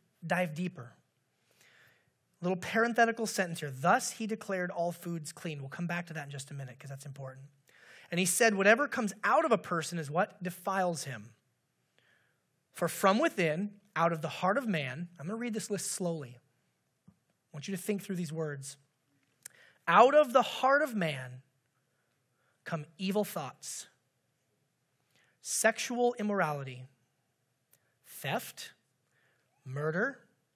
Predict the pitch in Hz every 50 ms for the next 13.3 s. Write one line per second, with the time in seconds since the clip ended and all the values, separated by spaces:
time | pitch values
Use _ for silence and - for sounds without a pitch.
0 | _ _ _ _ _ _ _ _ _ _ _ _ - - 135 131 147 151 151 -
1 | - 202 233 277 277 - _ _ _ _ _ _ _ _ _ _ _ _ _ _
2 | _ _ _ _ _ _ _ _ _ _ _ _ _ _ _ _ _ _ - -
3 | - - 147 143 180 208 262 302 320 311 - _ _ _ _ _ _ _ _ _
4 | _ _ _ _ _ _ _ _ _ _ _ _ _ _ _ _ _ _ _ _
5 | - 143 156 285 320 - 190 160 143 151 170 220 - - - - - - _ _
6 | _ _ _ _ _ _ _ _ _ _ - 226 226 226 214 202 - - 170 143
7 | 135 - _ _ _ _ _ - 143 165 165 180 190 202 208 220 208 180 165 190
8 | 190 185 180 175 165 - - 180 175 170 151 143 143 139 139 139 - 160 151 139
9 | - 165 160 156 151 165 139 - - 175 - - - 170 - 139 135 135 131 127
10 | 127 127 - - - - _ _ _ _ _ _ _ _ _ _ _ _ - 160
11 | 220 285 285 - 160 135 127 117 110 - - - - - _ _ _ _ _ _
12 | _ _ _ _ _ _ _ _ _ _ _ _ _ _ - 175 - - - -
13 | 208 170 - - - -